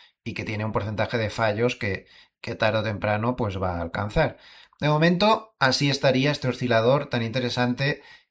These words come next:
que me gusta mucho seguir, como saben. Tengo yo que meterle todos los datos que pueda de este oscilador a ese nuevo modelo Astra del chat G P T seis, a ver si,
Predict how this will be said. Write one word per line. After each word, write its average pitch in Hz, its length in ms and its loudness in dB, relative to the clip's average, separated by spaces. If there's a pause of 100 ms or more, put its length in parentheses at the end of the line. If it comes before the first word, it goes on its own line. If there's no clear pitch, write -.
(120)
que 120 200 2
me 127 140 2
gusta 113 320 -2
mucho 113 260 -4
seguir, 110 360 -4
como 98 200 -6
saben. - 380 -10 (800)
Tengo 156 180 0
yo 180 160 8
que 170 80 4
meterle 147 880 4
todos 156 180 2
los 135 180 4
datos 143 320 4
que 131 100 -4
pueda 139 260 6
de 127 60 6
este 127 180 0
oscilador 131 600 6
a 131 60 6
ese 127 240 2
nuevo 131 240 4
modelo 123 460 6
Astra 123 500 6
del 113 280 -2
chat 120 200 4
G 123 140 2
P 123 120 2
T 117 140 -2
seis, 127 600 0
a 110 180 -6
ver 127 200 4
si, 117 580 -2